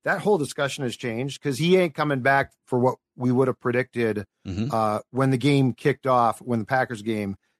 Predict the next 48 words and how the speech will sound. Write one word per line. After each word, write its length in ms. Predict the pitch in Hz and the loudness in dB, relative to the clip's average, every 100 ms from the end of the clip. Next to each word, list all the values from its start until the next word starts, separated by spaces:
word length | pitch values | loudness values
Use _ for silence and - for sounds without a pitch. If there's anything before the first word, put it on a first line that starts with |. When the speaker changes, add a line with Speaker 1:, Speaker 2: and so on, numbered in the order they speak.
| _ | _
Speaker 1:
kicked 220 | 139 117 | -4 0
off 220 | 110 98 | -2 -2
on 140 | 95 87 | -4 -8
Sunday. 520 | - 95 82 80 - _ | -6 -6 -8 -16 -20 _
Like, 200 | 117 113 | -8 -8
that 360 | - 131 156 - | -4 0 2 0
ship, 260 | - 151 - | 0 0 0
I 160 | 123 | -6
think, 400 | - 131 120 - _ _ _ | -6 -4 -6 -8 _ _ _
as 80 | 110 | -4
far 180 | 135 117 | -2 -2
as 100 | - | -4
term 520 | - 156 151 151 160 - | -2 0 2 2 -2 -6
and 200 | 127 123 | -6 -4
cash 320 | - 113 117 | -4 -4 -4
goes, 220 | - 127 | -4 -6
has 100 | 104 | -6
sailed. 340 | - 87 80 - | -10 -12 -12 -16
So. 180 | - - _ _ _ _ | -18 -18 _ _ _ _
Speaker 2:
By 80 | 135 | -2
the 60 | |
way, 100 | 143 | -2
Kevin 260 | 131 147 151 | 0 0 0
O'Connell 360 | 139 131 123 120 | 0 0 0 0
is 200 | 110 113 | -2 -4
speaking 400 | - 110 110 117 | -6 -6 -4 0
right 180 | 120 120 | 0 0
now 300 | 117 120 117 | 0 0 -2
to 340 | - 113 107 | -4 -2 0
the 140 | 104 | 0
assembled 420 | 95 - 113 101 87 | -4 -2 -2 -2 -2
media. 580 | 92 95 110 120 127 135 | -2 -2 -2 -2 -4 -6
I'm 100 | 117 | -4
just 160 | 120 | -2
gonna 140 | 139 113 | -2 -2
give 160 | 107 | 0
you 80 | 107 | -2
guys 200 | 107 104 | -2 -2
a 40 | 92 | -4
few 180 | - | -4
snippets 460 | 104 - 98 98 - | -6 -6 -6 -8 -6
of 320 | 87 82 85 _ _ _ _ _ _ | -6 -6 -10 _ _ _ _ _ _
what 200 | 98 98 | -6 -6
he's 280 | - 110 92 | -2 -4 -2
been 160 | 101 | -4
saying 360 | 90 98 90 87 | -4 -4 -4 -4
here 280 | 87 85 85 | -6 -6 -6
from 340 | 104 87 82 | -6 -6 -8